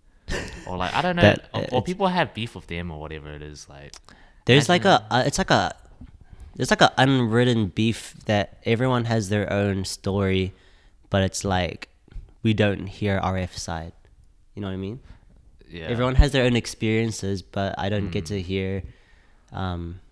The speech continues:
Speaker 1: the people in R F, I don't get to hear their side of that, that beef that someone's, like, talking about, you know what I mean?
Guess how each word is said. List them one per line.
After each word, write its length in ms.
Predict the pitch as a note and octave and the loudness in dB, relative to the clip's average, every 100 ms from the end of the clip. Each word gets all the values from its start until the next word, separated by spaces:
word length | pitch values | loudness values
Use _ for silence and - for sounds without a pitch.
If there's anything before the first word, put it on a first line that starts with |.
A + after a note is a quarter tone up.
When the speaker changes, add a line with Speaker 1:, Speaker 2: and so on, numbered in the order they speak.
| - | -12
Speaker 1:
the 80 | G2 | -10
people 600 | - - G2 - - F#2 | -10 -8 -10 -10 -8 -6
in 140 | F2+ E2+ | -6 -6
R 200 | F2 F2 | -8 -8
F, 120 | F2 | -6
I 140 | D#2+ | -4
don't 220 | F2+ F2+ F2+ | -4 -4 -6
get 140 | F#2+ | -8
to 100 | - | -8
hear 220 | F2 F2+ | -6 -6
their 180 | F2 F2+ | -4 -4
side 300 | E2+ F2 E2+ | -6 -8 -8
of 220 | E2 E2+ E2+ | -6 -8 -2
that, 300 | F#2 - - - - - | -2 0 -2 -4 -18 0
that 260 | F#2 E2+ - | 0 0 4
beef 280 | F#2 - - | 4 4 -4
that 160 | D#2+ | -4
someone's, 420 | - F#2 E2+ F2 | -4 -6 -8 -10
like, 160 | F2 E2+ | -12 -14
talking 260 | - E2+ F2 | -12 -10 -6
about, 280 | E2 E2+ | -6 -6
you 40 | F2+ | -2
know 80 | F2 | -2
what 80 | |
I 40 | E2+ | 0
mean? 180 | F#2 | -2